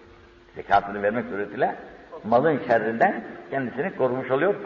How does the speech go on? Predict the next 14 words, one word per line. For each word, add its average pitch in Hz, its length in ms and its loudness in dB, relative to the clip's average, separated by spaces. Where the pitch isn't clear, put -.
Artık - 360 6
temizlik 143 360 4
oluyor 101 300 4
sana. 82 140 -2
Allah 110 260 0
kusurlarımızı 101 540 0
affı 98 180 0
mağfiret 98 380 -2
eylesin. 95 320 -6
Tevfikat-ı 101 640 -2
samadaniyesine 98 680 0
mazhar 95 300 -2
eylesin. 90 380 -2
Cümlemizi 127 840 4